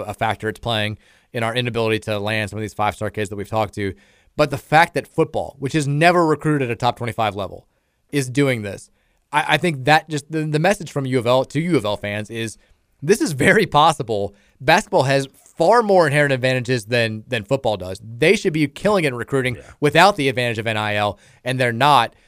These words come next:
Speaker 1: But football's getting it done now suddenly with N I L being a thing. That I, I think that's leading everybody to say, if we just used N I L the way that other programs are,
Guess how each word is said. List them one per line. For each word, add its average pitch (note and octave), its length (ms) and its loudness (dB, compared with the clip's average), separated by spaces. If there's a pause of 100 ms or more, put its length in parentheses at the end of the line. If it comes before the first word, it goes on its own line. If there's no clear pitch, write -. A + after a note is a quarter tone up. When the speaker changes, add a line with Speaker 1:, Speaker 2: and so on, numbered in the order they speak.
(220)
Speaker 1:
But C3+ 140 -2
football's C#3+ 340 0
getting C#3+ 200 0
it A#2+ 80 -2
done C3 180 0
now A#2+ 160 0
suddenly A2+ 640 -2
with A#2+ 120 -6
N B2 120 -4
I A#2+ 120 0
L A#2+ 140 2
being A#2 200 -4
a - 60 -10
thing. A#2+ 420 -2 (400)
That C#3 480 2
I, - 240 -10
I C3 60 -6
think C#3+ 140 -2
that's C#3+ 180 4
leading C3 240 -4
everybody B2 320 -2
to A2 60 -6
say, A2+ 140 -4
if G2+ 80 -4
we A#2 100 -2
just C#3 340 -2
used D#3+ 260 -4
N D3 120 2
I C3+ 120 2
L D3 140 4
the B2+ 60 -4
way B2+ 120 0
that B2 100 -4
other C#3 120 0
programs G#2+ 460 -4
are, G#2+ 260 0